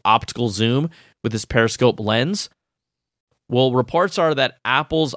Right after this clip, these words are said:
iPhone fifteen Pro Max could likely start at one, eleven ninety-nine and up to twelve ninety-nine, according to analysts. This has been thrown around that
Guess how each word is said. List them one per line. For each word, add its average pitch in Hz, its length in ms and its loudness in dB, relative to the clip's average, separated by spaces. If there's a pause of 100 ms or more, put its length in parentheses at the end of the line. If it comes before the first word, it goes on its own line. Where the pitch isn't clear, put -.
(100)
iPhone 135 340 -2
fifteen 131 260 -4
Pro 127 160 0
Max 120 240 -2
could 123 180 -4
likely 143 500 0
start 160 580 0 (840)
at 117 260 0
one, 101 320 -4
eleven 127 460 0
ninety-nine 170 680 0 (440)
and 120 140 0
up 127 120 2
to 117 120 -2
twelve 117 480 0
ninety-nine, 151 640 0 (340)
according 131 340 -2
to - 200 -2
analysts. 135 580 0 (520)
This 143 160 0
has 185 80 0
been 185 180 2
thrown 160 260 2
around 143 300 2
that 123 280 0